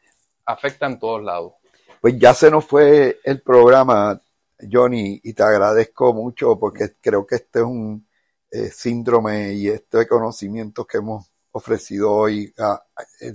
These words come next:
Speaker 2: sin duda estoy seguro que mucha gente se va a identificar en, en el síndrome del impostor.
Speaker 1: Pues espero que le,
Speaker 2: Gracias.
Speaker 1: que, no, gracias a ustedes, espero que les ayude y que podamos liberarnos. <laughs> Gracias,
Speaker 2: Claro.
Speaker 1: doctor.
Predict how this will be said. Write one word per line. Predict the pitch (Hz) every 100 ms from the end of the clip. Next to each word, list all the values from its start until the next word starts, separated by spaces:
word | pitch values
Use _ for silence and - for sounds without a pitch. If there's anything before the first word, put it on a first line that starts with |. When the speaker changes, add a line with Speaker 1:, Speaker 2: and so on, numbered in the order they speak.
| 101
Speaker 2:
sin | - 117 113
duda | 113 143 131 101
estoy | - 90 95
seguro | - 92 101 107
que | 101
mucha | 90 117 117 - 82
gente | 104 107 _
se | -
va | 92
a | 90
identificar | 104 104 _ 101 _ - 90 80 _ _ _ _ _ -
en, | 95 92 _
en | 107 101
el | 123
síndrome | - 101 101 107 107 101 104 _ _ _
del | 95 104
impostor. | 101 - 85 _ - 87 87 _
Speaker 1:
Pues | 104
espero | 107 107
que | 107 117
le, |
Speaker 2:
Gracias. | 107 107 127 104 92
Speaker 1:
que, | -
no, | 107 104 151
gracias | 127 -
a | 131
ustedes, | - 139
espero | 156 117 113
que | 123
les | 127
ayude | 127 147 156
y |
que | 135
podamos | 113 127
liberarnos. | 139 139 131 160 180 - _
<laughs> | - - - 139 -
Gracias, | - - - 110 120
Speaker 2:
Claro. | 127 123
Speaker 1:
doctor. | - 127